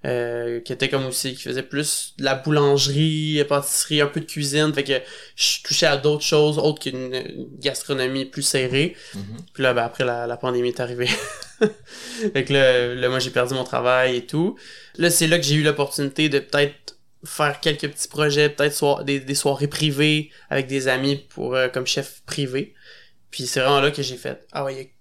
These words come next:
Speaker 1: il y a quelque chose à faire par rapport à ça. » Tu sais, de, de, de, du chef privé. Puis là, quand je suis, j'ai commencé à faire ça, le bouche à oreille a été vraiment, vraiment intense.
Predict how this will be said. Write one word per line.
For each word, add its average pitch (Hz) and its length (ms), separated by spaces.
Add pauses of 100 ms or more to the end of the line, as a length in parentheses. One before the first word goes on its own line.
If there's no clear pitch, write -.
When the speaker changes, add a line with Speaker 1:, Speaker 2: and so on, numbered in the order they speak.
(200)
Speaker 1:
il 156 60
y 165 40
a - 20
quelque 160 320
chose 165 220
à 143 80
faire - 500
par 135 140
rapport 131 240
à 127 100
ça. » - 160 (420)
Tu 147 100
sais, - 20
de, 127 640 (540)
de, 120 280 (100)
de, 139 60
du 127 120
chef 143 280
privé. 147 460
Puis 160 140
là, 160 200 (680)
quand 175 180
je - 80
suis, - 380
j'ai 139 220
commencé 151 320
à 127 60
faire 135 160
ça, 165 120
le 147 100
bouche 147 200
à 135 80
oreille 143 180
a 139 40
été 131 180
vraiment, 131 460
vraiment 127 240
intense. 135 520